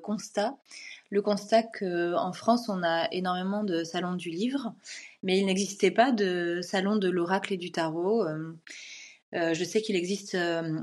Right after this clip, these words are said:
un festival du tarot dans le sud de la France, mais, euh, il y avait, c'est, c'est très différent parce que, euh, déjà, c'est uniquement sur le tarot. Et, euh, vraiment, il n'y avait pas d'autres animations autour de l'oracle, euh,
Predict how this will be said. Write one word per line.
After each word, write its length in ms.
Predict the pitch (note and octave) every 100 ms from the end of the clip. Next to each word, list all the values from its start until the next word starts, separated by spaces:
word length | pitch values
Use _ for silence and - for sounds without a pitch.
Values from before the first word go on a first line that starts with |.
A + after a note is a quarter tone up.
| F3
un 100 | D#3+
festival 440 | G#3 - G#3 G#3
du 140 | F#3+
tarot 360 | F#3+ F#3 F3+ G#3+
dans 120 | F#3+
le 60 | E3
sud 280 | - G#3+ F#3+
de 100 | F3
la 140 | E3+
France, 480 | - A3+ B3 - -
mais, 340 | F3+ F3+ F3+
euh, 400 | E3 E3 E3 D#3+ D#3+ _ _ _ - - -
il 100 | E3+
y 60 |
avait, 560 | E3 E3+ E3+ F3 - - -
c'est, 380 | D#3 - F#3+ E3+
c'est 140 | D#3+ F#3+
très 140 | A#3
différent 460 | G#3 - G3 F#3 G#3+
parce 260 | F#3 E3
que, 160 | - E3+
euh, 440 | D#3+ D#3 D#3 D3+ D3+ - _ _ _ _ _ _ - - -
déjà, 200 | F3+ F3+
c'est 160 | F#3+ D#3+
uniquement 420 | D#3+ G3 F#3 F#3+
sur 120 | F#3
le 60 | D#3
tarot. 380 | E3 D3+ A3 - - - - - -
Et, 280 | E3+ E3+
euh, 640 | E3+ E3 D#3+ D#3+ D#3+ D#3+ D#3
vraiment, 240 | D#3+ F3+
il 40 | A#3
n'y 60 |
avait 100 | F3
pas 160 | D#3+ G#3
d'autres 240 | A3+ -
animations 640 | G3+ G3 F#3 F#3 - G#3+ G#3
autour 260 | F#3 F3
de 80 | F3
l'oracle, 680 | E3+ E3 E3+ G3 G#3 G#3 G3+
euh, 640 | D#3+ D#3+ D#3 D#3 D#3 D#3